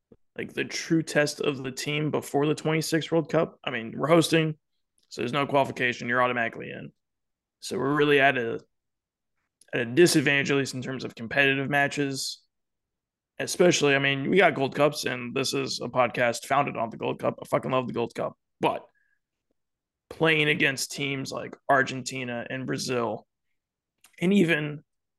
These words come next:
you know, your Chile, Colombia, Peru, Ecuador, like, teams that have made the World Cup, Paraguay, Uruguay, playing at that level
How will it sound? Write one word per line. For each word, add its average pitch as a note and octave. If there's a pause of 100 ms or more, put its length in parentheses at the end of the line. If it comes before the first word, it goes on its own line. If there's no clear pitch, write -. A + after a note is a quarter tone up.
(200)
you -
know, - (140)
your -
Chile, B2
Colombia, A#2+ (400)
Peru, B2+
Ecuador, B2+ (320)
like, D3
teams D3
that C#3
have B2+
made C3
the B2+
World B2
Cup, -
Paraguay, A#2+
Uruguay, B2 (920)
playing D#3+
at D#3
that D3+
level C#3